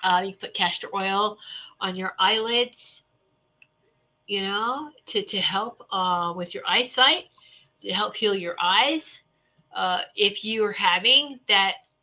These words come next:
that indigestion, the esophagus, Maureen, take some castor oil and rub it around your throat area, or just rub it, rub it around here. Even though I know it, it is, y-, you know, that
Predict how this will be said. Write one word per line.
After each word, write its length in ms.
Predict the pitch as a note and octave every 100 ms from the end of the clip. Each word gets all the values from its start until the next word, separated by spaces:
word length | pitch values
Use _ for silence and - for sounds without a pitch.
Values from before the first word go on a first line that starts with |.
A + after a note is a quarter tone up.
| _ _ _ _ _
that 140 | G3 G3+
indigestion, 840 | G#3+ G#3+ G3 G3+ G3+ - B3+ A3
the 220 | G3+ - G#3
esophagus, 840 | G#3 A#3 G#3 G#3 B3+ - C#4 D4 - _ - _ _ _
Maureen, 600 | B3+ C4 C4 C4+ D4+ E4+
take 200 | - B3+
some 180 | - C4
castor 460 | B3+ C4+ C#4 - D4+
oil 460 | C4 A#3 G3+ F#3+
and 160 | F3+ F3+
rub 200 | F#3+ G#3
it 220 | A#3 A3+
around 380 | A#3+ A#3 A#3 A#3
your 100 | A#3+
throat 340 | - B3+ A3+ A3
area, 440 | G3 F3+ E3+ E3+
or 60 | E3+
just 280 | F#3+ - G3+
rub 260 | F#3+ F#3
it, 200 | G#3+ G3+ _ _ _ _ _
rub 120 | F#3 G3
it 120 | G#3+
around 400 | G#3+ G#3+ A3 G#3+
here. 440 | - A#3 G3+ - - _ _ -
Even 120 | G#3+
though 140 | G#3+
I 80 | G#3
know 240 | G#3 G#3 G#3
it, 140 | -
it 260 | A3 G#3+ A3
is, 600 | G3+ G3 G3 F#3+ - - _ _ _ _ -
y-, 80 |
you 320 | G3 G3+ G3 F#3
know, 200 | F3+ F3+
that 200 | F#3